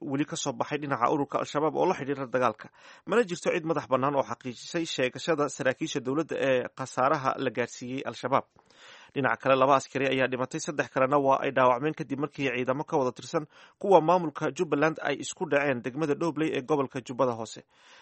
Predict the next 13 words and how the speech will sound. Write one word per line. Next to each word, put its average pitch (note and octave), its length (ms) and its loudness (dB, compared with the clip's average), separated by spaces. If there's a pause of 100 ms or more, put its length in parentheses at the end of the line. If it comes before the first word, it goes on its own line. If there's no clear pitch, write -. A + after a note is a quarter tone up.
(120)
Dagaalkan C3 440 2
ayaa B2 160 2
bilowday B2+ 320 2
markii C#3 260 -4
ciidamo B2+ 380 -2
gadoodsan C3 480 -4
ay C3+ 80 -2
weerareen B2+ 440 0
goob D3+ 280 0
ciidamada C3+ 440 0 (140)
lagu C#3+ 240 -2
siinayay B2 460 -6 (160)
mushahar. A#2+ 380 -8